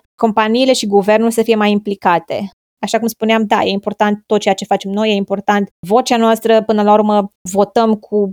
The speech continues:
banii și cu ce cumpărăm noi, aș-, așa că putem influența. Cred că uneori ne simțim mult prea mici în comparație cu firmele astea mari și credem că nu există nimic ce putem face, că totul depinde de companii și atunci stăm și nu facem nimic, că dacă companiile nu fac, nici noi nu facem.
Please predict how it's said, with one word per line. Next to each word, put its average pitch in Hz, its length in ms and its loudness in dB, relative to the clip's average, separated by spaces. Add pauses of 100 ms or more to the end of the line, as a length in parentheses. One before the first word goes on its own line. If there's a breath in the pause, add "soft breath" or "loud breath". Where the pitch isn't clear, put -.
(140)
banii 208 600 0
și 196 140 -6
cu 202 120 -2
ce 208 140 0
cumpărăm 202 460 2
noi, 185 280 0
aș-, 214 200 0
așa 208 200 -2
că 202 120 -2
putem 226 360 -2
influența. 196 520 0
Cred 202 160 -4
că 220 100 -2
uneori 214 200 2
ne 208 60 2
simțim 208 360 -2
mult 208 200 2
prea 202 200 -2
mici 196 260 -2
în 190 80 -8
comparație 190 480 -2
cu 190 220 -4 (280)
firmele 214 300 2
astea 202 260 0
mari 214 540 0
și - 140 -12
credem 214 260 2
că 208 120 0
nu 208 140 2
există 196 540 0 (320 loud breath)
nimic 208 500 2
ce - 140 -6
putem 190 280 -2
face, 202 520 2 (180)
că - 180 0
totul 208 320 0
depinde 196 320 2
de 190 80 0
companii 196 420 -2
și 240 60 -4
atunci 208 280 -2
stăm 214 180 0
și 202 80 -8
nu 202 60 -4
facem 202 280 -2
nimic, 220 240 -2
că 202 80 -4
dacă 196 180 4
companiile 202 440 -2
nu 180 80 -8
fac, 220 260 0
nici 196 120 -8
noi 208 80 -4
nu 185 60 -8
facem. 233 520 0